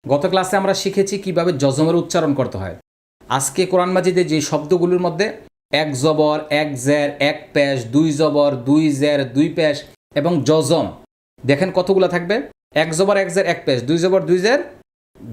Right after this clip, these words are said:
দুই পেশ, আর হলো যজম। তাহলে তিন, তিন, ছয় এবং ষাটটি চিহ্ন আমরা আজকে পেয়ে যাব ইনশাআল্লাহ। শুরু করছি, লক্ষ্য করুন। খ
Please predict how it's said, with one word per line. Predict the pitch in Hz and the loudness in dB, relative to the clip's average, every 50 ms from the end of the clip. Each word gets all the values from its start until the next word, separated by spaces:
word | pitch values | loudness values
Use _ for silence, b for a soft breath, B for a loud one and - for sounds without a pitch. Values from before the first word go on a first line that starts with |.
| 107 | -2
দুই | 123 180 196 | 0 0 2
পেশ, | - 165 135 104 - - - | 2 0 0 0 -2 -4 -2
আর | - 135 156 | 0 0 2
হলো | 156 170 180 160 131 | 2 2 2 2 2
যজম। | 131 131 117 110 117 92 92 92 - - _ _ _ _ _ | 0 0 0 0 -2 -4 -6 -10 -14 -18 _ _ _ _ _
তাহলে | - 135 135 156 175 190 | -2 0 0 2 0 0
তিন, | 185 - 196 202 202 185 | 0 0 -2 -2 0 0
তিন, | 196 202 190 | -2 -2 -2
ছয় | - - 175 170 180 | -2 -2 -2 0 0
এবং | 170 175 165 156 - - - | -2 -2 -4 -6 -8 -8 -8
ষাটটি | - - - 170 180 - - - 190 180 | -4 -2 -2 -4 -4 -2 0 0 0 0
চিহ্ন | 185 180 160 160 | 0 0 0 0
আমরা | 147 139 135 135 135 | 0 2 2 0 0
আজকে | 131 127 - - 123 | -2 -4 -6 -8 -6
পেয়ে | - 139 131 123 | -4 -2 -2 -2
যাব | 113 107 92 90 85 87 - _ _ _ _ _ - | -2 -4 -6 -6 -10 -14 -18 _ _ _ _ _ 0
ইনশাআল্লাহ। | 151 143 139 - - 160 113 139 131 127 143 160 170 139 - - - - - - - - - | 2 2 2 2 0 -2 -2 -2 0 0 0 0 -2 -2 -6 -10 -16 -20 -20 -20 -20 -12 -6
শুরু | - - - 208 214 202 202 | -4 -2 0 2 2 2 2
করছি, | - 180 165 - - - 254 285 285 | 0 0 -2 -2 -2 -2 -2 -2 0
লক্ষ্য | - 143 143 - - - | -2 -2 -2 -2 -6 -10
করুন। | - 107 95 90 92 - - _ _ _ _ _ _ _ | -10 -10 -12 -12 -14 -16 -20 _ _ _ _ _ _ _
খ | - - - | -16 -8 -6